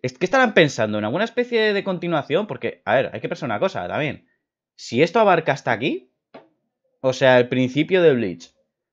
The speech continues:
el capítulo de la madre, que se va a combinar con, eh, con la competición de Ishida,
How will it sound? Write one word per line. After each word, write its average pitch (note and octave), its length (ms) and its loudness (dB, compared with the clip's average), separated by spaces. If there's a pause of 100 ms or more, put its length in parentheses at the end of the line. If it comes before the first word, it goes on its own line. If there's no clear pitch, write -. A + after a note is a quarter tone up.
(240)
el B2 160 0
capítulo D3+ 540 2
de D#3+ 160 4
la D3+ 120 4
madre, F#2 400 -6
que C3 100 -8
se B2+ 120 -6
va C3+ 100 2
a C#3+ 60 -2
combinar D#3 560 -4
con, A#2 300 -4
eh, A2+ 1000 -6
con B2+ 140 2
la A#2 100 0
competición B2+ 540 -4
de D#3 80 -2
Ishida, F#2+ 560 -8